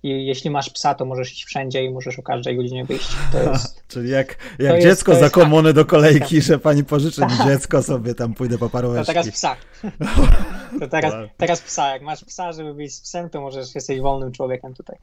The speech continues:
Speaker 2: No dobrze, a ostatnie pytanie z serii Hiszpania w niedoli. Foliarze. Przemek, co z foliarzami jest? Czy to zjawisko jest obecne tam?
Speaker 1: Pewnie jest. Ja, ja, wiesz, ja nie słyszę, nie czytam za dużo
Speaker 2: Czyli nie ma.
Speaker 1: hiszpańskich mediów, więc,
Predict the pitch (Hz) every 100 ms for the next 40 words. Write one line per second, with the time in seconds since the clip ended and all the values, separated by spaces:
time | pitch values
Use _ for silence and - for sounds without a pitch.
0 | _ - - _ - 131 160 139 143 135
1 | 131 143 143 123 139 135 131 127 - 131
2 | 131 127 120 127 - 127 123 120 123 117
3 | 120 120 123 123 143 123 120 101 95 90
4 | - - 113 107 98 - 135 - 127 123
5 | 120 113 90 87 90 - 98 117 113 113
6 | 117 - 117 110 117 110 117 143 139 160
7 | 175 196 _ - - - _ _ _ -
8 | _ _ - - - - 262 311 311 320
9 | 170 131 - 196 202 208 180 185 208 214
10 | 208 - 269 165 143 151 - 151 143 147
11 | 143 139 135 131 135 156 151 107 92 156
12 | - 143 131 147 - 151 147 139 147 143
13 | 139 -